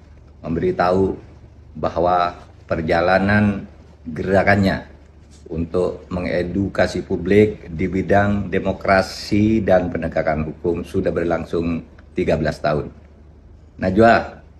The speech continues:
selamat ulang tahun yang ketiga belas. Sehingga benar, kamu dan kawan-kawan selalu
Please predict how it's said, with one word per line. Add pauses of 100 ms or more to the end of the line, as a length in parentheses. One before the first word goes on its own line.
(160)
selamat (840)
ulang
tahun (720)
yang (560)
ketiga
belas. (800)
Sehingga
benar, (960)
kamu
dan
kawan-kawan
selalu